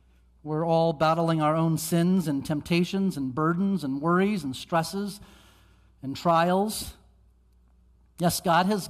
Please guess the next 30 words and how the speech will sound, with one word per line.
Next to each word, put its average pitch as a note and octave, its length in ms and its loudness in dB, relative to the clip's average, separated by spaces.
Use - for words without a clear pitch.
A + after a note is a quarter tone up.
gifted G#3 400 0
elders F#3 440 0
in F3 80 0
certain F3+ 320 -2
ways, F3+ 300 2
just G#3+ 220 0
as G#3+ 80 0
he's G#3+ 140 2
gifted G#3 300 0
everyone F#3+ 380 2
in D#3 80 -2
the D#3 60 -4
church. E3+ 460 -4
The E3 80 2
elders' G3 300 2
gifts F#3 300 0
are F#3 60 -2
gonna F3 140 2
be E3+ 120 2
in F3 60 2
the E3+ 100 0
areas E3 280 2
of C#3+ 80 -6
spiritual F3 440 -2
discernment E3 580 0
and D3 140 -6
wisdom D#3+ 400 -2
and C3 160 -4
teaching F3 540 0
and C3 160 -4